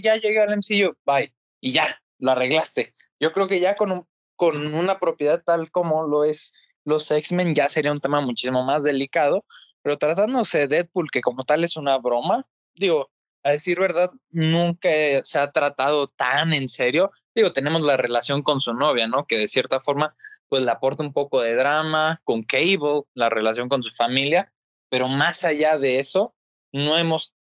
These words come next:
tratado a Deadpool como un personaje realmente humano o como uno realmente real, tal cual en su universo. Entonces, yo creo que podría entrar fácilmente a lo que es el M C U a través de una broma,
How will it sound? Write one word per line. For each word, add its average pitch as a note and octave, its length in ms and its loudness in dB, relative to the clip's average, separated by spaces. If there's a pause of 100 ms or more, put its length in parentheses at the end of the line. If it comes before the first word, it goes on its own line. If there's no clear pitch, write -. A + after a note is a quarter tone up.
(340)
tratado C3+ 480 2
a C#3 40 0
Deadpool C#3 340 -2
como B2+ 160 -2
un C3+ 100 -2
personaje C3 500 0
realmente B2 880 0
humano A#2+ 520 -2
o A2 200 -2
como A2 220 -2
uno C3 340 0
realmente B2 800 0
real, A2+ 500 0
tal A#2 200 -2
cual A#2 300 0 (300)
en A#2 160 0
su A2+ 140 0
universo. C3 440 0
Entonces, C3+ 440 -2
yo C3+ 140 0
creo C#3+ 180 -4
que C#3+ 100 0
podría A#2+ 320 -2
entrar C3+ 380 0 (300)
fácilmente C3+ 580 0
a - 20 2
lo B2 120 0
que C3+ 100 -2
es B2+ 100 -2
el C3 80 0
M C3 140 0
C C3+ 220 -4
U F3 60 4
a F3+ 80 0
través B2 300 0
de B2+ 80 -2
una A#2+ 220 0
broma, D#3 440 0